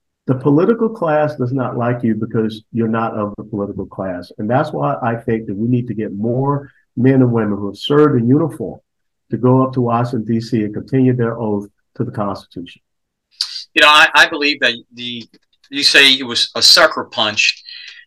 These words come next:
Speaker 2: but that punch was an awakening.
Speaker 1: Yeah.
Speaker 2: Right? Because it's so true, right? Your military service was up, but the service of the country was not.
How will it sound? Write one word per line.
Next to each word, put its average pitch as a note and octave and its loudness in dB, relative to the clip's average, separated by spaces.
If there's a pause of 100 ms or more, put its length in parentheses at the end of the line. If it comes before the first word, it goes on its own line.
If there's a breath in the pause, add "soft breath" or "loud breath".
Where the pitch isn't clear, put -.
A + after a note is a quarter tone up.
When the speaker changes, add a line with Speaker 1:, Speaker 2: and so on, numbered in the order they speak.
(120)
Speaker 2:
but C3 2 (120)
that F3 4
punch F#3 0
was C3+ -2
an B2+ -2
awakening. A2+ -4 (460)
Speaker 1:
Yeah. E2 -12 (460)
Speaker 2:
Right? C#3 0 (100)
Because C3+ -2
it's C#3+ 2
so G#3+ 4
true, - 2
right? C3+ 2
Your C3 0
military F3+ 0
service D3+ -2
was A2 -4
up, F3 0
but - -14
the - -6
service D3+ -2
of - -10
the A2 -4
country C#3+ -6
was G2 -12
not. G#2+ -4